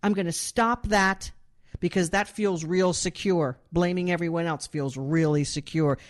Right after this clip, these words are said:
Your psychology loves that." But when you decide that growth is more important and that there's some bit of your soul that is speaking to you,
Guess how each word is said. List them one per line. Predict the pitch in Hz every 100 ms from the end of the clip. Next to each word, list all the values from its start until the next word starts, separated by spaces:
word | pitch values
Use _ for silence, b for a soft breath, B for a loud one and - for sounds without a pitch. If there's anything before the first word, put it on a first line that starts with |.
| B
Your | 175 185
psychology | - 185 165 - 170 165 151 135 127
loves | 139 131 123
that." | - 113 139 - - _ _ _ _ _ _ _ _ _ _ _ _ _ _ _ _ _ _ _ _ _ _ _ _ _ _ _ _ _ _ -
But | 165
when | 175 185
you | 208
decide | 202 190 - 190 151
that | 147 139
growth | 165 180 131 - - -
is | 135
more | 147 175
important | 185 - 196 - 98 - - - - - - _ _ _ _ b b b -
and | 175
that | 170 160
there's | 156 151
some | - 190 190 - _ _ _
bit | 202 214
of | 220
your | 214 220
soul | - 220 185 143
that | 143
is | 147
speaking | - - - 277 285 285 277 262
to | - 254
you, | 233 247 196